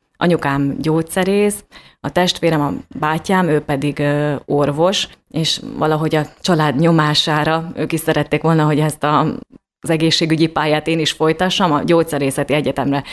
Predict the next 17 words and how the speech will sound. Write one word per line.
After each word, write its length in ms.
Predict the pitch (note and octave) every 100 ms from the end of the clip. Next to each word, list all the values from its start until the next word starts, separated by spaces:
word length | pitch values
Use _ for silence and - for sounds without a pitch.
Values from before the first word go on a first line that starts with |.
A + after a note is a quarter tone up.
| - -
felvételiztem 880 | D#3+ C#3+ B2+ C3+ - C#3 D3 C3+ C#3+
Budapestre 800 | B2 A#2 - C3 - F3+ G#3+ - _
az 300 | - C#3+ C3+
érettségi 680 | D3 C#3+ C3+ - C#3+ C3+ C#3 - - - -
után, 580 | D#3+ - E3+ F#3 G#3 - _ _
de 340 | - D3+ D3+ -
lehet, 260 | F3 D#3
hogy 100 | D#3
a 40 | C#3+
jóisten 360 | D#3+ D#3+ D3
így 140 | D#3 D3+
akarta, 400 | C#3 C#3+ D3 C#3
hogy 120 | C#3+
ne, 200 | E3 F3+
ne 160 | D#3 D#3
vegyenek 460 | D#3+ D#3 D3+ D3
föl, 300 | - D#3+ F#3